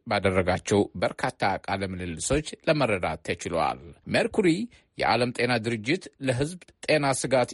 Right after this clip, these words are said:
ይደቅናሉ ካላቸው ከአስሩ ዋና ዋና ኬሚካሎች ወይም በቡድን ተለይተው ከሚታወቁ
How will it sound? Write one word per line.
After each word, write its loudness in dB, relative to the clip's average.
ይደቅናሉ -2
ካላቸው 0
ከአስሩ 0
ዋና 0
ዋና 0
ኬሚካሎች 0
ወይም 0
በቡድን -2
ተለይተው 0
ከሚታወቁ 0